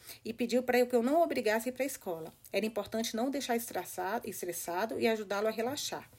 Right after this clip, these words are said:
Ou seja, o médico me mandou deixar Naoki em casa. No caminho de volta, perguntei se Naoki queria comer alguma coisa. Ele disse que adoraria comer um hambúrguer e sugeriu um fast food.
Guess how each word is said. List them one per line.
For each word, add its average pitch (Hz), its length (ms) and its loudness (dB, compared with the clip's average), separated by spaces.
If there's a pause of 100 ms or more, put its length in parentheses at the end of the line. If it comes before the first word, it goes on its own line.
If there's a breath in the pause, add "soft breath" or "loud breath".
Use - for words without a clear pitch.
(320 loud breath)
Ou 214 80 -4
seja, 170 420 -4 (140)
o 214 100 -4
médico 202 340 0
me 226 80 2
mandou 208 260 -2
deixar 214 280 0
Naoki 214 260 -2
em 330 80 0
casa. 127 380 -10 (600 loud breath)
No 381 100 -4
caminho 453 300 2
de 240 100 -2
volta, 202 500 2 (120)
perguntei 240 340 4
se 262 120 -6
Naoki 262 280 -4
queria 262 240 -2
comer 254 180 0
alguma 269 340 0
coisa. 170 500 -8 (300)
Ele 196 180 -6
disse 220 260 -2
que - 80 -8
adoraria 214 460 2
comer 214 200 -4
um 226 100 2
hambúrguer 233 540 0
e 226 80 -6
sugeriu 208 400 -2
um 233 60 0
fast 233 300 0
food. - 500 -8